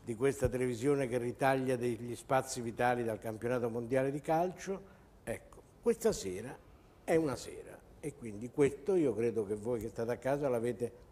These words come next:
assolutamente colto e di questo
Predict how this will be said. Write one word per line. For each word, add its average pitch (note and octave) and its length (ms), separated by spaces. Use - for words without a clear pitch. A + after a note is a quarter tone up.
assolutamente B2 880
colto F#2 420
e C3+ 40
di C#3 100
questo C3+ 540